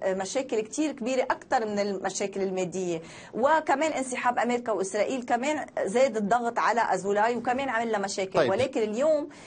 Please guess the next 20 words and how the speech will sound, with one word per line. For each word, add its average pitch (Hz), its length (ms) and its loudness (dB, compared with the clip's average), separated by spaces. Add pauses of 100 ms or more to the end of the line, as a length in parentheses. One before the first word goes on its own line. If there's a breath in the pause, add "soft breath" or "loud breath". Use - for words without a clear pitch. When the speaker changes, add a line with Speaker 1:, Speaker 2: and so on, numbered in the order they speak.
(260 loud breath)
Speaker 1:
أنا 277 160 2
برأيي 226 440 2
بعتقد 208 580 0
إنه 233 160 2
فرنسا 247 720 4
دورها 269 360 4
كتير 349 360 0
مهم. 240 440 0 (260 loud breath)
يعني 214 200 2
اليوم 285 340 2
لما 233 140 2
بيكون 208 240 -2
في 294 160 -4
مدير 254 340 0
فرنسي 233 580 0
برأيي، 202 480 2
Speaker 2:
مم. - 60 -8 (220 loud breath)
Speaker 1:
لأنه 226 260 2
فرنسا 262 400 0
دايما 269 420 2